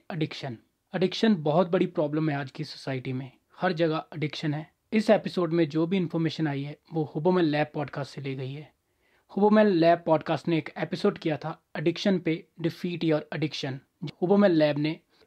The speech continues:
एक साइकियाट्रिस्ट और साइंटिस्ट को बुलाया था, जिनका नाम डॉक्टर एना लेमकी है। एना लेमकी एक साइकियाट्रिस्ट का काम कर रही हैं स्टैनफोर्ड यूनिवर्सिटी में बीस साल से, जिनका काम है कि पेशेंट से डील करना जो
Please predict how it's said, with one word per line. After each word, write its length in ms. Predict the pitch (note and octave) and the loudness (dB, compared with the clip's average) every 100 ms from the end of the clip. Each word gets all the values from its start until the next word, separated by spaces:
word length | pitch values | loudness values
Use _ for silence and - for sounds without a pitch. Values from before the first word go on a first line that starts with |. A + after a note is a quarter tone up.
| - | -10
एक 140 | D#3 | -8
साइकियाट्रिस्ट 720 | - D3+ D#3 D3+ - G3 - - | -4 -4 -4 -6 -2 -2 -4 -6
और 120 | D#3 | -6
साइंटिस्ट 420 | - D3+ D3 - | -4 -4 -4 -4
को 100 | - | -4
बुलाया 260 | D#3+ C#3+ C#3+ | -2 -4 -4
था, 100 | D#3+ | -2
जिनका 240 | E3+ F3 | 0 2
नाम 200 | E3 D#3 | 4 4
डॉक्टर 400 | D3 C#3 D#3 E3+ F3 | 2 -2 -4 -6 0
एना 120 | D#3+ | 0
लेमकी 340 | D#3 D3 F#3 | 0 -2 -4
है। 300 | D#3 F#3+ _ _ G#3 | -4 -6 _ _ 0
एना 160 | F#3 | 2
लेमकी 320 | G3 F#3 F3 | 4 4 2
एक 260 | G#3+ G#3+ E3 | 0 -2 -8
साइकियाट्रिस्ट 840 | - D3+ D3 E3 - G3 - - - | -4 -4 -2 -6 -2 -4 -4 -14 -2
का 80 | F#3 | 0
काम 300 | E3+ D#3 G3 | 2 4 4
कर 160 | G3 F3 | 4 4
रही 220 | F3 E3+ | 4 4
हैं 180 | F3 - | 2 -2
स्टैनफोर्ड 520 | - - E3+ G3 C4 | -14 0 2 6 6
यूनिवर्सिटी 480 | A3+ G3 E3+ - - | 6 4 4 0 2
में 200 | E3 F3+ - | 2 2 -2
बीस 300 | E3+ F#3+ - | 0 0 2
साल 180 | - B2+ | -2 -2
से, 220 | D3 C#3+ _ _ - | -8 -12 _ _ 0
जिनका 280 | E3+ F3 | 2 2
काम 260 | F3 E3 D#3+ | 2 4 4
है 80 | D#3+ | 2
कि 140 | F#3+ | -2
पेशेंट 480 | - - E3+ E3+ G#3+ | -6 2 4 6 4
से 120 | - | 4
डील 220 | D#3 D3+ | 2 2
करना 340 | D3+ D3 D3 G3+ _ _ - | 2 2 2 -2 _ _ -6
जो 180 | D3+ F#3+ | 2 2